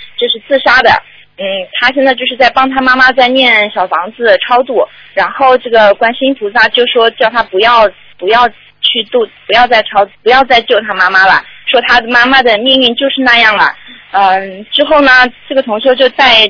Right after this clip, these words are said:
嗯，菩萨去见他的大姨娘，他的大姨娘就说这个不是慈航菩萨，是，嗯，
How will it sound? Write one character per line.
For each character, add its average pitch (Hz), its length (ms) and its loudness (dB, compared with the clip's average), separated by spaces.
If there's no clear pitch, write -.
嗯， 208 220 -10
菩 214 100 -6
萨 233 180 0
去 220 300 -6
见 254 160 0
他 247 120 -2
的 240 100 2
大 269 180 2
姨 202 220 -2
娘， 240 120 2
他 269 120 2
的 269 80 2
大 269 180 0
姨 233 120 0
娘 254 260 2
就 285 180 -4
说 285 240 2
这 285 160 -8
个 254 180 2
不 196 160 -6
是 269 60 -8
慈 240 120 0
航 202 180 -2
菩 202 180 -8
萨， 208 220 2
是， 202 80 -2
嗯， 202 80 -4